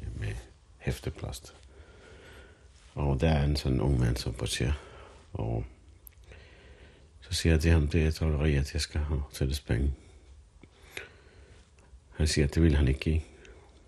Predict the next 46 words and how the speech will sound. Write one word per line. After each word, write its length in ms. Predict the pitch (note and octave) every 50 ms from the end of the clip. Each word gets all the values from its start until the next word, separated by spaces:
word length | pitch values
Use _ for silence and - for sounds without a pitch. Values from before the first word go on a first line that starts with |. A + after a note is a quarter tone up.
| - - - - - - - - - -
"Jamen, 240 | C#2+ B1+ B1 C#2+ -
så 100 | - C#2+
det 160 | C2 - C#2+
er 60 | C2 B1
i 60 | A1+
orden, 300 | G#1 - C2 D2 E2 F2
så 140 | - - -
må 80 | -
jeg 100 | B1 B1
skyde 280 | - - C#2 C#2 C#2+ C2+
dig," 160 | C2 A1 -
sagde 160 | - - -
jeg 80 | - -
vist 160 | - - -
nu. 60 | - - - - - - - - - - - - - - - -
Så 260 | - - - - -
han 120 | - G#2+ A1+
ville 140 | - -
ikke 120 | A2+ A1+ -
give 160 | - F2+ E2
nogen 180 | C2+ A1+ G#2 -
heller. 200 | - - C2 C#2+ - - - - - - - - - - - - _ - - - - - - -
Så 140 | - -
tænkte 320 | B1+ - - A#1 A1 G#1+ A1+
jeg, 140 | A1+ A#1 A#1
"Herregud, 420 | A#1+ A#1 A#1 A#1 - - A1+ A1+ - - - - - - - - - - - - - - _ -
hvad 120 | - D2
skal 160 | C#2+ - - C2
jeg 100 | B1 -
gøre 180 | - B1+ A#1+
nu? 160 | A#1+ C2 C2+
Jeg 200 | C2 A#1 C2 C2+
vil 80 | C#2 C2+
jo 60 | C2+
ikke 100 | C2+ C#2
skyde, 340 | C#2 - - D#2 D2 C#2+ C2
men." 160 | G1+ G1+ - - - - - - - - - - - - - - - - _ _ - - - _ - - - - - - - - - - - - - - - - - - - - - - - - - - - -
Og 120 | - E2
så 100 | D#2 F#2
tænkte 340 | F2+ - G2+ F2+ D2+ - -
jeg 100 | F2+ G2
faktisk 380 | - - F2 - - F#2+ - -
at 80 | -
gå 160 | - - D#2+ C#2
væk 240 | C#2 D#2 - -
derfra. 400 | - - A1+ - - - - -